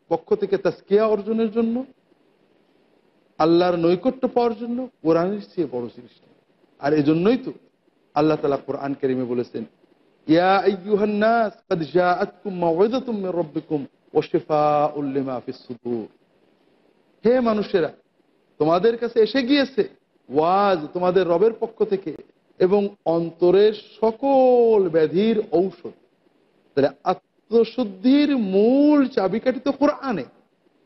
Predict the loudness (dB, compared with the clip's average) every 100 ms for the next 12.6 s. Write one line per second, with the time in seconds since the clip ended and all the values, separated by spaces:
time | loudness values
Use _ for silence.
0 | _ _ _ _ _ -2 -2 -2 -4 -2
1 | 0 0 -2 0 -2 -4 -18 _ _ _
2 | _ _ _ _ _ _ -4 0 0 0
3 | -2 -2 -2 -2 -2 -6 -6 -6 0 2
4 | 2 0 -2 -4 -14 -16 _ _ _ _
5 | _ 0 0 2 0 -2 -6 _ _ _
6 | _ -4 -4 0 0 0 0 0 0 -6
7 | -6 -4 -4 -2 -4 0 -2 -2 -6 _
8 | _ _ _ _ _ _ _ -4 0 2
9 | 2 0 0 -4 -4 -6 -2 0 0 0
10 | 0 -2 -2 -2 -2 -2 0 0 -2 0
11 | -2 -2 -4 -4 -4 -4 -8 _ _ _
12 | _ 0 2 2 2 0